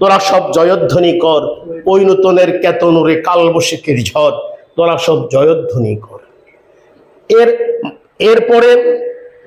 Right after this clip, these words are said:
আবার এই কথা বলছিলেন যে ওনার উপরে অত্যাচার অবিচার কম যায় নাই, তবে বলছিল, "আমি যখন থাকবো না তখন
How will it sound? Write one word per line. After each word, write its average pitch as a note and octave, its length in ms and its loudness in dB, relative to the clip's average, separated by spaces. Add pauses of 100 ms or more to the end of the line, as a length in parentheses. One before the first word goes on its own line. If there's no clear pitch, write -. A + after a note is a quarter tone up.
(880)
আবার F#3+ 220 0
এই G#3+ 120 4
কথা - 260 0
বলছিলেন G#3 600 2
যে E3+ 160 0 (2250)
ওনার G#3+ 460 0
উপরে G#3+ 260 2
অত্যাচার G#3+ 440 2
অবিচার F#3+ 360 2
কম F#3+ 240 0
যায় C#3 200 2
নাই, G#2 240 -2 (800)
তবে F3 160 2
বলছিল, F3+ 440 2
"আমি E3 280 0
যখন - 340 0
থাকবো D3 500 -2
না D3 300 0 (1300)
তখন - 680 -2